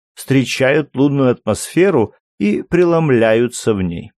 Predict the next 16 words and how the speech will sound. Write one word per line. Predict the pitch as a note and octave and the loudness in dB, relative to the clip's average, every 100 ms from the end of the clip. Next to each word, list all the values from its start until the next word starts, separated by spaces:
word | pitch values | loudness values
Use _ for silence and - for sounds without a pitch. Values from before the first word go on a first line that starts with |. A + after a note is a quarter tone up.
| _ _ _ _ _ _ _ _ - | _ _ _ _ _ _ _ _ -6
От | D3 | -6
степени | - - F3 E3+ C#3+ C#3+ | -6 -2 -2 0 0 2
сопротивления, | B2+ C3 G2 G#2+ A#2 A2 A2+ F3 D#3 G#2+ G2+ G2+ | 2 -2 -2 -2 -2 0 2 2 2 0 0 -2
или, | G#2+ | -2
вернее | G#2+ A2+ A2+ C3 A#2 | 0 0 0 0 0
сказать, | - A#2 G2+ B2+ A2+ | -2 -4 -2 -2 -2
от | A#2 - | -6 -4
поддержки, | A2 F#2+ E2+ A2 E3+ F#3 - D3+ | -6 -6 -6 -2 0 -2 -6 -6
которую | - B2 D#3 D#3+ D3 | -2 -2 0 0 2
эта | D3 C#3+ B2+ | 0 0 -2
предполагаемая | C3 B2+ - A#2+ A#2 C#3+ C#3 A#2+ A#2 | -2 -4 0 0 2 2 2 2 0
атмосфера | G#2+ - G#2+ - D3 C#3+ A#2 | 0 -2 -6 -4 0 0 2
могла | G#2+ G#2 B2+ A2 | 0 0 2 0
оказать | - A2 G2+ A#2 - | -2 -2 0 -2 -2
моему | G2+ G2+ F#2+ E2+ | -4 -2 -2 0
шару, | G2 C#3+ E3 F#3+ G#3+ G#3+ | 0 2 2 2 2 -2